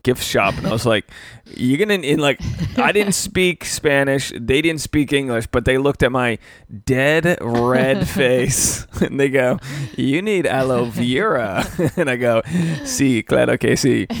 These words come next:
Speaker 1: Um, the funny, the interesting thing about this coronavirus, they say s-, the sunlight and vitamin D is good for you. And it's been the darkest week we've had in Los Angeles, which has
Speaker 2: Yeah.
Speaker 1: kinda been nice. I think this, I thi-, while it, while it would be nice to have sunlight to kind of, like, um, you know,
Speaker 2: If
Speaker 1: burn
Speaker 2: it
Speaker 1: the
Speaker 2: was
Speaker 1: disease off
Speaker 2: a
Speaker 1: us.
Speaker 2: sunny outside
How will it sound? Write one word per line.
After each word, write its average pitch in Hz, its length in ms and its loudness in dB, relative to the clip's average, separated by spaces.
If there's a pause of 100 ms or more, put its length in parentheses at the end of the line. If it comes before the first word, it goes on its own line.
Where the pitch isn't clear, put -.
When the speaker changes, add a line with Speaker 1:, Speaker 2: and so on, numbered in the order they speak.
(580)
Speaker 1:
Um, 120 520 0 (360)
the - 160 0
funny, 277 340 0
the 139 160 0
interesting 220 380 0
thing 135 220 0
about 117 340 2
this 185 220 2
coronavirus, 113 680 0
they 110 100 0
say 117 180 0
s-, - 160 -4
the 113 160 0
sunlight 131 540 0
and 113 120 -4
vitamin 117 300 0
D 123 200 -2
is 107 120 -2
good - 180 -6
for 95 240 -2
you. 107 140 -2 (260)
And 170 180 0
it's 165 80 -2
been 190 160 0
the 175 60 0
darkest 165 580 0
week 165 160 0
we've 160 160 2
had 165 160 2
in 156 100 -4
Los 147 220 -2
Angeles, 202 480 -6 (280)
which 226 120 2
has 285 120 2
Speaker 2:
Yeah. - 60 -6
Speaker 1:
kinda 359 180 0
been 165 240 0
nice. 117 260 0
I - 100 2
think 208 280 0
this, 151 260 -2 (440)
I 143 80 2
thi-, - 220 -2
while 160 320 0
it, 120 60 0
while 143 200 2
it 131 80 0
would 196 140 -2
be 180 100 -2
nice 151 260 0
to 139 120 0
have 127 360 0
sunlight 123 520 0
to 117 120 -4
kind 117 180 -2
of, 113 120 -2
like, 107 260 0
um, 95 300 -4
you 110 60 -6
know, 107 100 -4
Speaker 2:
If 240 80 2
Speaker 1:
burn 117 140 4
Speaker 2:
it 262 100 4
Speaker 1:
the 240 80 0
Speaker 2:
was 302 200 2
Speaker 1:
disease 143 220 2
off 85 200 2
Speaker 2:
a 226 80 -2
Speaker 1:
us. 76 120 -4
Speaker 2:
sunny 208 420 -4
outside 247 840 -4